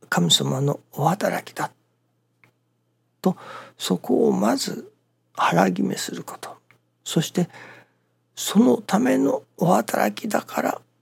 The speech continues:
大切にさせていただく。尊ばせていただく。それは自らの心を育てるということのために大切にする。尊ぶ。ということですね。何も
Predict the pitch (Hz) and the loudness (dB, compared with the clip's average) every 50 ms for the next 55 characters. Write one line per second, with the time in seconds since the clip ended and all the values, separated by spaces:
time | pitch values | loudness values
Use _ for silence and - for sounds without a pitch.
0 | _ - - - - - 151 147 143 - 156 143 - - 156 151 160 156 - - | _ -20 -8 -2 0 2 2 2 2 0 -2 -4 -2 -2 -2 0 0 -2 -2 -4
1 | 143 - - - - 156 - - - - - - - - - - _ _ _ _ | -4 -6 -6 -6 -6 -8 -8 -8 -6 -6 -6 -6 -6 -8 -16 -20 _ _ _ _
2 | _ _ _ _ _ _ - - - 139 131 - 143 120 123 120 - - 190 160 | _ _ _ _ _ _ -8 -4 -2 -2 0 0 0 0 0 -2 -4 -6 -8 -8
3 | - - - 170 - - - 127 - - - - - _ _ _ _ _ _ _ | -8 -8 -8 -6 -6 -4 -4 -4 -6 -8 -12 -20 -20 _ _ _ _ _ _ _
4 | _ - - 143 131 127 123 131 - - - - - - - _ - - 165 170 | _ -4 0 2 2 2 2 0 -2 -6 -12 -18 -18 -18 -20 _ 4 6 6 8
5 | 156 147 - - 147 143 151 160 160 160 156 - - - - 107 - - 87 - | 6 4 2 2 2 4 4 4 4 2 0 -2 -4 0 4 6 6 6 6 4
6 | - - - - - 233 - - 240 - - 202 - - - 226 226 - - - | 2 0 2 2 2 2 2 0 0 0 0 -2 -2 -2 0 2 0 0 0 -2
7 | - 214 - - 240 - - - - - - - - - - - - - _ _ | -4 -2 -2 -2 -2 -2 -2 -2 -4 -4 -4 -4 -2 -2 -2 -4 -4 -8 _ _
8 | _ _ - - 160 165 160 143 - 143 139 - - - - 156 156 - - - | _ _ -6 -2 0 0 0 0 -2 -6 -6 -6 -8 -8 -6 -8 -8 -8 -8 -10
9 | 87 - - _ _ - - - 160 165 - - - - _ _ _ _ _ _ | -10 -12 -16 _ _ -4 0 0 0 0 -2 -8 -12 -14 _ _ _ _ _ _
10 | _ _ _ _ _ _ _ _ _ _ _ _ _ _ _ _ _ _ - 131 | _ _ _ _ _ _ _ _ _ _ _ _ _ _ _ _ _ _ 0 2
11 | 127 127 123 120 120 151 - - 127 - - 135 - - - - 143 143 180 208 | 2 2 2 0 -4 -8 -6 -8 -8 -8 -8 -10 -10 -12 -10 -6 -4 -4 -4 -4
12 | - - _ _ _ _ _ _ _ - 131 123 113 113 113 127 131 | -6 -12 _ _ _ _ _ _ _ -4 -2 -2 -2 -4 -6 -6 -8